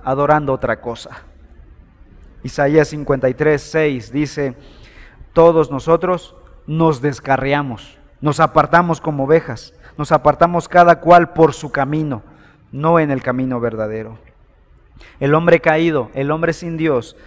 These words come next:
se ha desviado tanto del camino correcto. ¿Quién es el camino correcto? Ya sabemos que el camino correcto no es un pedazo de suelo, el camino es una persona.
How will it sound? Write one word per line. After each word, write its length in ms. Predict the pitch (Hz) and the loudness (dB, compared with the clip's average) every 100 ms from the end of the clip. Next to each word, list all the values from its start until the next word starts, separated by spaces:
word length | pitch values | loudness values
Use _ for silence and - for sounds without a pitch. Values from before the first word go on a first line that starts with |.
| - | -20
se 260 | - - 139 | -20 -4 2
ha 140 | 135 | 2
desviado 680 | 160 170 143 175 170 139 113 - - - - | 2 0 0 4 6 4 -2 -10 -20 -20 2
tanto 500 | 214 240 226 233 226 - - - | 4 4 0 -4 -6 -10 -20 0
del 260 | 160 143 | 2 2
camino 440 | - 131 143 151 143 | 0 -2 -2 -4 -2
correcto. 520 | 139 123 110 120 107 - - - - - - - - - | -2 -2 -6 -12 -14 -18 -20 -20 -20 -20 -20 -20 -20 -4
¿Quién 180 | 214 220 | -2 0
es 120 | 185 | -2
el 100 | 180 | 0
camino 320 | 185 185 175 | 0 0 0
correcto? 360 | 160 147 - - - - - - - - - - - - | 2 2 -2 -12 -20 -20 -20 -20 -20 -20 -20 -20 -20 -6
Ya 80 | 147 | -4
sabemos 340 | 151 156 156 | -2 -2 -4
que 60 | 156 | -6
el 60 | |
camino 260 | 139 151 156 | -6 -4 -4
correcto 340 | 147 156 156 | -2 -2 -2
no 140 | 160 151 | -4 -4
es 260 | 143 - - - - - | -4 -8 -20 -20 -20 -12
un 180 | 165 156 | -8 -4
pedazo 380 | 147 143 147 135 | 0 2 2 -2
de 140 | 123 | -4
suelo, 400 | - 156 139 104 - - - - | -2 0 0 -4 -14 -20 -14 -6
el 220 | 131 - | -6 -4
camino 420 | 131 135 151 143 | -4 -2 -4 -4
es 140 | 131 | -6
una 240 | 135 131 - | -6 -6 -6
persona. 480 | 113 - 120 107 | -8 -8 -10 -10